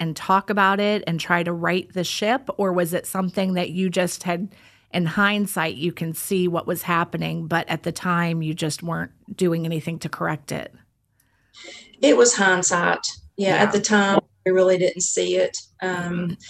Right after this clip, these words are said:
Speaker 2: I remember something very vividly that happened right before the breakdown of our marriage. And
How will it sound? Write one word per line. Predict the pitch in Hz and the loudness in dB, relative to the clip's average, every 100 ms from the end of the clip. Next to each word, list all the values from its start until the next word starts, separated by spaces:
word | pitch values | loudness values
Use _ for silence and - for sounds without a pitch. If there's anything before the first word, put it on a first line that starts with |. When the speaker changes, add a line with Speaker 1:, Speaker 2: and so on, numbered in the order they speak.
| - _ - | -20 _ -2
Speaker 2:
I | 190 | 4
remember | 202 202 202 208 214 202 | 8 8 10 10 10 6
something | - 196 196 185 | 6 2 2 0
very | 185 190 190 190 185 185 - - | 2 2 4 4 2 0 -8 -4
vividly | 170 196 185 170 175 175 | 0 2 2 2 2 2
that | 170 - | 0 -2
happened | 185 175 180 175 175 175 | -2 -2 0 -2 -2 0
right | 180 180 - | 2 2 -2
before | 170 - 185 175 170 165 165 - | -4 0 2 4 6 4 2 -2
the | 175 | -4
breakdown | 160 175 170 175 170 | 2 2 2 0 0
of | 165 | 0
our | 160 | 0
marriage. | 180 208 190 170 165 - | 4 6 6 4 2 -4
And | 175 170 165 | -2 -2 -2